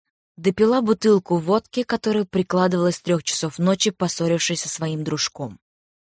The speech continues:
И пока я мысленно повторяла лекцию, прослушанную накануне на курсе музыкальной терапии, я только что записалась на эту программу в университете Нью-Йорка,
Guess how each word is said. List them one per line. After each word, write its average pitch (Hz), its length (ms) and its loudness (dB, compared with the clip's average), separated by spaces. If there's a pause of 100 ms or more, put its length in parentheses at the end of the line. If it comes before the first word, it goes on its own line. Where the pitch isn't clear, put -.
(480)
И 185 80 -4
пока 196 280 2
я 208 140 4
мысленно 196 540 2
повторяла 180 560 0
лекцию, 175 680 -2
прослушанную 160 720 -2
накануне 165 500 0
на 165 120 0
курсе 170 360 -2
музыкальной 160 540 -2
терапии, 160 760 -6 (960)
я 156 160 -8
только 151 300 -6
что 147 200 -6
записалась 139 640 -6
на 143 40 -8
эту 143 160 -10
программу 175 480 -2
в 160 80 -8
университете 160 680 -2
Нью-Йорка, 165 680 -4